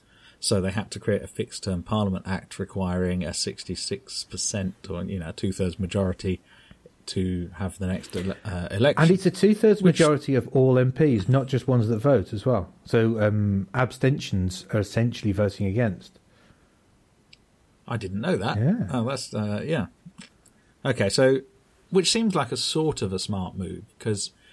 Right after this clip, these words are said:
Speaker 1: it always seemed a bit unfair that the government got to pick when the election was. Uh, you know,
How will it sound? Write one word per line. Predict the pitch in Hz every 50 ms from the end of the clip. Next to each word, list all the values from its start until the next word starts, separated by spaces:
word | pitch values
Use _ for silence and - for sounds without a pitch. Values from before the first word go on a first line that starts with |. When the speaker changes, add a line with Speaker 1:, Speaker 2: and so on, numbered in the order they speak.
| _ _
Speaker 1:
it | - 95 123 165
always | 170 160 139
seemed | - 143 123
a | 120 113
bit | 113 135 120 -
unfair | - 104 98 95 - 101 90 87
that | 87 87 -
the | 104
government | 90 98 87 82 87 85 - -
got | - - - -
to | - -
pick | - - - 95 - -
when | - 85 80 80
the | 87
election | 85 80 82 - _ - - - - -
was. | - - - - 110 113 - _ _ _ _ _ _ _ _ _ _ _ _ _ _ _ _ _ _ -
Uh, | 92 90 82 82 85 - - - _
you | - 82 104 87
know, | 80 85